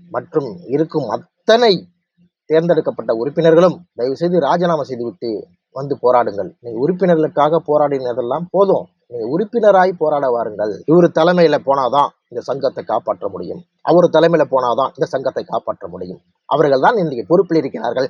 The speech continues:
அவர்கள் சங்கத்தை எப்படி காப்பாற்றினார்கள், அதை மட்டும் சொல்லுங்க. நீங்கள் யாரை, யார் தலைமையில் இருந்தால் இந்த, இந்த போராட்டமோ ஆர்ப்பாட்டமோ சங்கமோ சரியா நடக்கும் என்று நினைக்கிறீர்களோ,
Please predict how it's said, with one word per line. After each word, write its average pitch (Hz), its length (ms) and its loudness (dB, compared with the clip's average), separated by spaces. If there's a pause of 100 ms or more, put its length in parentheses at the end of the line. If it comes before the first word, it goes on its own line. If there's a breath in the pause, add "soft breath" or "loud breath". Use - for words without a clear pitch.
(140 loud breath)
அவர்கள் - 360 0
சங்கத்தை 185 340 2 (200 soft breath)
எப்படி 170 380 0
காப்பாற்றினார்கள், 123 760 0
அதை 156 200 -2
மட்டும் 185 240 -2
சொல்லுங்க. 92 240 -6 (100)
நீங்கள் 151 380 0 (100)
யாரை, 185 540 4
யார் 175 340 2
தலைமையில் 185 400 2
இருந்தால் 196 460 4
இந்த, 170 160 2 (380 soft breath)
இந்த 156 260 0
போராட்டமோ 185 560 6 (160)
ஆர்ப்பாட்டமோ 180 580 2 (100)
சங்கமோ 185 400 0
சரியா 175 400 4
நடக்கும் 185 360 2
என்று 180 260 0
நினைக்கிறீர்களோ, 185 580 4